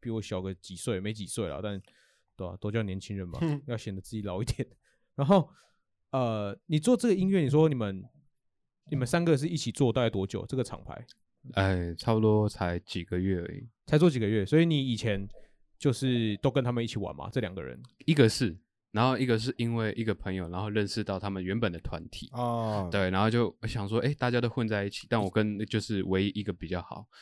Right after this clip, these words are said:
Speaker 3: 然后我们就是之后就是三个人就想说，好，那不然我们三个就自己组就好。
Speaker 1: 哦，所以另外一个人原本是其他厂牌的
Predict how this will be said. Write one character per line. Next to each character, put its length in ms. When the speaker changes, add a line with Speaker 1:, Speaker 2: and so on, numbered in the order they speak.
Speaker 3:
然 120
后 120
我 100
们 180
就 140
是 260
之 160
后 160
就 120
是 60
三 280
个 80
人 160
就 80
想 180
说， 220
好， 180
那 140
不 140
然 80
我 80
们 120
三 200
个 100
就 140
自 180
己 160
组 140
就 120
好。 140
Speaker 1:
哦， 140
所 160
以 40
另 120
外 120
一 40
个 80
人 120
原 100
本 100
是 200
其 160
他 120
厂 160
牌 180
的 140